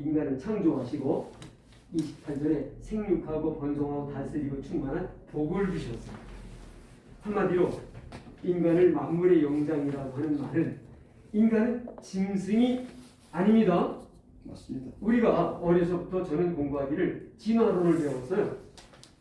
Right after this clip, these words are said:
Speaker 1: 원숭이가 진화가 되어서 사람이 됐다.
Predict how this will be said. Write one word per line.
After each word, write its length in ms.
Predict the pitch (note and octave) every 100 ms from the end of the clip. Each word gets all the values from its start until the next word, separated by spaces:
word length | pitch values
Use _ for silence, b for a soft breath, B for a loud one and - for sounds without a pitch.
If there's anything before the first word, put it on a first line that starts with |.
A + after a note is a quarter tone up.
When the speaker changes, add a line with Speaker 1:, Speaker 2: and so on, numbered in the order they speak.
| _
Speaker 1:
원숭이가 1000 | D#3 F#3 F#3+ F#3+ F#3 D#3+ D#3 F#3+ - - - - - -
진화가 560 | - F3 F#3 F3 E3+ D3
되어서 500 | C#3+ C#3 C3+ A3 -
사람이 420 | - E3+ D#3 D3 C#3
됐다. 180 | - -